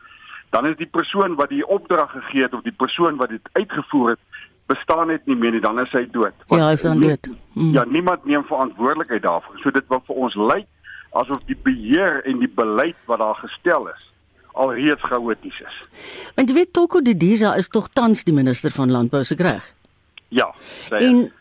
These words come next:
Speaker 2: ehm, w-, wat se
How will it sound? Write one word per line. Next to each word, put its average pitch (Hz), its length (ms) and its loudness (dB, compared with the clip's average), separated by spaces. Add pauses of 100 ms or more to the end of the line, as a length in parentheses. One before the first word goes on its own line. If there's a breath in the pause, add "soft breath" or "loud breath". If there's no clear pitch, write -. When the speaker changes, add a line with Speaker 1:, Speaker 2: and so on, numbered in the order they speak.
(120)
Speaker 2:
ehm, 226 340 4 (460)
w-, 147 320 -2 (600)
wat 220 220 2
se 339 480 2